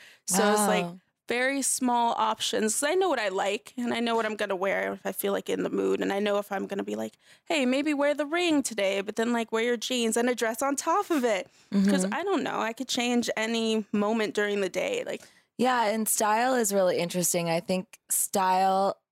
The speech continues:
Speaker 2: I love fashion and
Speaker 1: Mm-hmm.
Speaker 2: s-, um, just style in general is so cool 'cause it's just a form of self-expression and how you're feeling. So for anyone, no matter what, it's,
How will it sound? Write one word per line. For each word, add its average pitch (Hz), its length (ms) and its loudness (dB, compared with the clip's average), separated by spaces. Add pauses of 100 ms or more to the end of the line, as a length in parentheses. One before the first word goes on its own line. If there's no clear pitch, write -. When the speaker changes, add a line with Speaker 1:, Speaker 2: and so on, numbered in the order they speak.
(420)
Speaker 2:
I 196 140 2
love 185 640 0 (300)
fashion 185 760 0
and 190 160 4
Speaker 1:
Mm-hmm. 226 220 2 (160)
Speaker 2:
s-, - 180 -6
um, 160 340 -2
just 185 240 0
style 190 320 0
in 185 140 0
general 165 380 0
is 156 100 0
so 165 180 0
cool 170 300 0
'cause 160 240 -6
it's 165 240 0
just 170 240 0
a 165 60 -2
form 165 280 -2
of 160 140 -4
self-expression 165 800 -4
and 151 140 -2
how 160 100 -2
you're 139 200 -2
feeling. 160 380 -2
So 175 180 0
for - 280 -4
anyone, 170 600 -2 (260)
no 185 120 0
matter 165 300 0
what, 160 320 -2
it's, - 300 -4